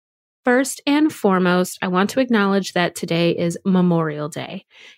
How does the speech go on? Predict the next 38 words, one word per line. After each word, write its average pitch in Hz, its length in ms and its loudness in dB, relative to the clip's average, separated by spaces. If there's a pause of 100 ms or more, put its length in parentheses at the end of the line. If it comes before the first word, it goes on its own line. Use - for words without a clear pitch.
(120)
and 180 220 0
offer 180 380 -2
my 175 180 2
sincere 202 1040 2
appreciation 220 1040 2
and 185 280 0 (160)
thanks 190 360 0
to - 160 -6
everyone 196 420 2
who 165 260 0
is 190 240 0
serving 185 580 2 (240)
and 190 140 4
has 170 400 -2
served 165 280 -2
our 165 160 -2
country. - 640 -8 (580)
I'm 190 140 0
thinking 214 580 0
of 175 180 0
all 160 220 0
of 196 100 0
the 220 80 6
families 190 540 2
who 190 120 0
have 175 140 0
lost 170 380 -2
a 175 60 -2
loved 175 240 -2
one 170 240 0
in 190 160 2
the 208 80 2
process, - 720 -8 (500)
and 226 100 4
this 349 220 2
day 262 240 4
really 208 380 2
is 185 200 0